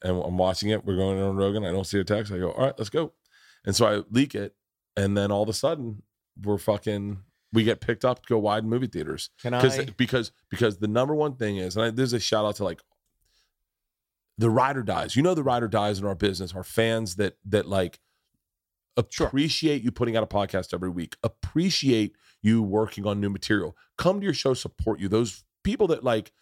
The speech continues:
Speaker 1: fucking comment positively on your post, and sometimes shitty, but, like, in a positive way
Speaker 2: Mm-hmm.
Speaker 1: to go, like,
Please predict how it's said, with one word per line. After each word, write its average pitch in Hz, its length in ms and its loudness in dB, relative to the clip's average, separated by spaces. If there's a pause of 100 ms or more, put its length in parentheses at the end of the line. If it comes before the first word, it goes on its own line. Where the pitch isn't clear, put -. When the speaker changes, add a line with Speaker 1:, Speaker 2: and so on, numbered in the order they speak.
(240)
Speaker 1:
fucking 139 320 0
comment 139 460 0
positively 120 500 0
on 113 100 -2
your 107 80 -4
post, 101 360 -4
and 302 240 0
sometimes 226 420 0
shitty, 185 320 0
but, 143 140 2
like, 135 180 0
in 143 60 0
a 131 60 0
positive 123 580 0
way 113 160 2
Speaker 2:
Mm-hmm. 117 60 2
Speaker 1:
to 113 60 0
go, 113 160 2
like, 107 220 0